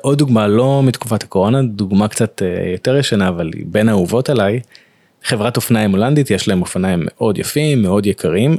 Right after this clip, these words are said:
והייתה להם בעיה כי הם התחילו לעשות, אה, משלוחים לארצות הברית, והרבה מהמשלוחים הגיעו שבורים בדרך. ואז הם חשבו על רעיון יצירתי, מבריק, שהפחית את המשלוחים השבורים. כל מה שהם עשו,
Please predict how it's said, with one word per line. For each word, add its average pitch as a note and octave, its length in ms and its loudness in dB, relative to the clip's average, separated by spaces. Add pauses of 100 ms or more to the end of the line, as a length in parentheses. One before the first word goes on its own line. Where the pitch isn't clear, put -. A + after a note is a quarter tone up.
(240)
והייתה F#2+ 260 -4
להם D#3 240 0
בעיה G2+ 280 0
כי - 140 -4
הם G2 60 0
התחילו C3+ 300 0
לעשות, A2 460 -2
אה, G#2+ 100 0
משלוחים G2+ 420 -2
לארצות G2 320 -2
הברית, F2 340 -4 (160)
והרבה F2+ 240 0
מהמשלוחים G#2+ 540 0
הגיעו F#2 460 2
שבורים F2+ 440 -2
בדרך. E2 520 -4 (760)
ואז C3 200 0
הם C#3 100 2
חשבו B2 300 -2
על A#2+ 60 2
רעיון G2+ 440 2 (220)
יצירתי, F#2+ 640 -2 (240)
מבריק, G2 500 0
שהפחית - 840 -4
את - 80 -6
המשלוחים F#2+ 520 -2
השבורים. G2 540 -2
כל C#3 340 -2
מה C#3 120 2
שהם A2 180 -2
עשו, D3 340 0